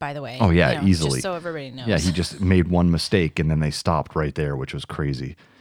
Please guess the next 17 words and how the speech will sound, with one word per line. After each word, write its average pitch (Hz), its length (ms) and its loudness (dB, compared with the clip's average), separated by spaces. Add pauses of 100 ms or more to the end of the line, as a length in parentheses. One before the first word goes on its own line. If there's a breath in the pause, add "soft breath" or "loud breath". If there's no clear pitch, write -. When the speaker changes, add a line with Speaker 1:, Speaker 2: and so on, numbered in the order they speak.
Speaker 2:
So 87 340 0 (760 soft breath)
partway 135 400 0
through 107 480 2 (280)
that 87 320 2
year, 87 360 0
he 104 200 -2
was 92 140 -2
having, 98 340 0
he 90 280 0
got 98 220 0
into 85 480 0 (640 soft breath)
a 82 80 0 (440)
bout 90 380 2
of, 73 360 -4
like, 73 280 -2
strep - 460 -2
throat. 71 340 -6